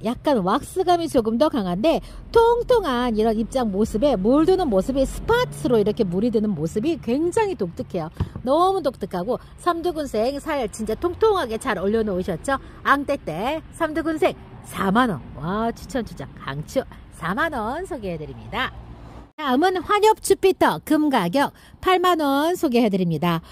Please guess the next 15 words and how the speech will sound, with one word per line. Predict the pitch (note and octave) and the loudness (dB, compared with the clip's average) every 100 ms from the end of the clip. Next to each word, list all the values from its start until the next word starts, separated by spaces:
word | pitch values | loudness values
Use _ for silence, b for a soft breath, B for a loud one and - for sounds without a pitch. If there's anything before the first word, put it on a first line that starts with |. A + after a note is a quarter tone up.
| B | B
포트 | - D#4+ E4+ | 2 4 4
사이즈 | E4+ D4 D4 | 4 2 0
십이 | - D4+ - C4 C4+ | -2 -2 -2 0 2
센치 | C#4+ C4 B3 | 2 0 0
포트에 | C4 - G#3 - - | 0 2 0 -2 -6
진짜 | G#3 G3 A3+ | -4 2 2
예전에 | D#3+ F3 G3 C4+ C#4 | 4 2 4 2 2
요거 | A3 G#3+ C4+ | 2 2 2
같으면 | C4+ D4+ C#4+ C#4+ | 0 0 0 0
수십만 | C#4 - B3 F4 F4+ F4+ D4+ | -2 -2 0 2 4 6 4
원, | B3+ E4 | 2 0
<laughs> | D4 | -2
기십만 | B3+ C4 C#4 B3 B3 | -6 -6 -8 -6 -4
원이라고 | A#3+ G#3 G3+ G#3 G#3 | -4 -4 -6 -6 -8
진짜 | G3+ E3 G#3 | -8 -8 -8